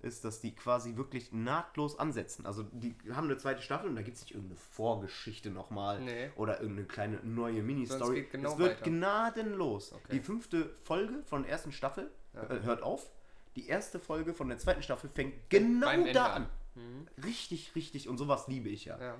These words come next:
Speaker 1: Und ich einfach so, ich hab die gerade geguckt, die erste Staffel. Netflix weiß das jetzt auch. Das check ich auch.
Speaker 2: <laughs>
Speaker 1: Die, die, dieses Binge-Watching, das haben die ja integriert. Und die wissen auch, dass die Leute sich hinsetzen und dann auch gerne mal so, äh,
Speaker 2: Ja, natürlich.
Speaker 1: Psychos sind wie ich, die halt einfach mal so eine Staffel an einem Tag
Speaker 2: Richtig.
Speaker 1: durchgucken.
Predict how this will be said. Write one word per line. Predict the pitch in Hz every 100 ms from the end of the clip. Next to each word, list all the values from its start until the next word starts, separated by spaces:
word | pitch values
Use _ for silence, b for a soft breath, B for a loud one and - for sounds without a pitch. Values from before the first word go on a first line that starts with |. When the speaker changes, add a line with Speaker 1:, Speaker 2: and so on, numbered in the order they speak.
| - -
Speaker 1:
Und | 120
ich | 123 127
einfach | 127
so, | - -
ich | - -
hab | 131 -
die | 139
gerade | 123 123 117
geguckt, | 101 - -
die |
erste | 95 -
Staffel. | - 87 90 - B B
Netflix | 110 139 - 120 -
weiß | 123
das | 113 85
jetzt | - -
auch. | - - B B
Das | 107
check | - 127 107
ich |
auch. | 104 143
Speaker 2:
<laughs> | -
Speaker 1:
Die, | 113
die, | - 117 117
dieses | 107 101
Binge-Watching, | - 151 190 - - 101 - 98 98
das | -
haben | 120
die | 127
ja | 135
integriert. | 117 113 95 135 113
Und | 101
die | 98
wissen | 117 - 117
auch, | -
dass | 90
die | -
Leute | 101 - - - b b b -
sich | - 110
hinsetzen | 117 131 120 - 160 196 - -
und | 117
dann | 120
auch | 110
gerne | - 131 127
mal | 120 113
so, | 117 110 110
äh, | 110
Speaker 2:
Ja, | 104 107
natürlich. | 107 165 165
Speaker 1:
Psychos | - 104 107
sind | 107 104
wie |
ich, | 117 147 -
die | 110
halt | 107
einfach | 110 123
mal | 110
so | 107
eine | 107
Staffel | - 123 110
an | 104
einem | 107 107
Tag | 113
Speaker 2:
Richtig. | 110
Speaker 1:
durchgucken. | 110 98 - - -